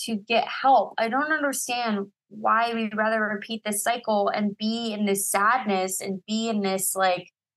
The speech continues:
this energy than, rather than just, like, get help. Is it because it's too expensive? Is it because, like,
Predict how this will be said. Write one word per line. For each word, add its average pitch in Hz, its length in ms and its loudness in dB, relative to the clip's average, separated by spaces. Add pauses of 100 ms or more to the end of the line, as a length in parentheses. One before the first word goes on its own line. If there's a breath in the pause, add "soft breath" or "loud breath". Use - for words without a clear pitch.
(720)
this 214 300 0
energy 196 800 0 (140)
than, 208 360 0 (200)
rather 233 360 0
than 220 160 -2
just, 208 220 -4
like, 202 180 0
get 196 160 -4
help. 214 260 0
Is 196 120 -4
it - 40 -8
because 196 320 -2
it's - 80 -20
too 196 120 -16
expensive? 330 560 0
Is 233 200 -4
it 190 60 -12
because, 196 300 -2
like, 180 160 -8